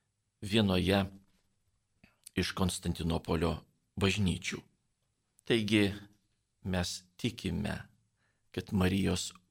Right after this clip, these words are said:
kūno žemėje nebėra. Kadagi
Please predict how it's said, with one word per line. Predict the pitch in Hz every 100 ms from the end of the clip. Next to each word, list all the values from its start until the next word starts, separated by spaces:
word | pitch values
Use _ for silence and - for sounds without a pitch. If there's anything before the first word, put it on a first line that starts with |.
| -
kūno | 104 92 90 85 -
žemėje | 95 90 85 82 82 80 90 _ _ -
nebėra. | 92 87 82 82 78 64 _ _ _ _ _ _ _ _ _ _ _ _ _ _ _
Kadagi | - 113 101 175 156 147